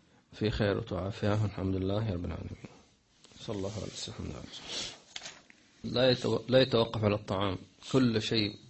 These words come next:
الإنسان يحبه من محبوباته ينفقها حتى يكسر هذه المحبة فتكون لله خالصة، ومنها هنا يذاق حلاوة الإيمان. ما ت-، يعني إذا أردت فعلًا أن تذوق حلاوة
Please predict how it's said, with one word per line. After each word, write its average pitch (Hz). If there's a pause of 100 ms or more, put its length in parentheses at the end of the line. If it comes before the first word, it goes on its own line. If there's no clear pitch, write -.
(180)
الإنسان 101
يحبه 101 (840)
من 107
محبوباته 110 (280)
ينفقها 101 (600)
حتى 110
يكسر 107
هذه 101
المحبة 92
فتكون 101
لله 101
خالصة، 95 (460)
ومنها 110
هنا 143 (100)
يذاق 123
حلاوة 95
الإيمان. 80 (1300)
ما 120
ت-، - (120)
يعني 95 (440)
إذا 107
أردت 117
فعلًا 95
أن 95
تذوق 101
حلاوة 98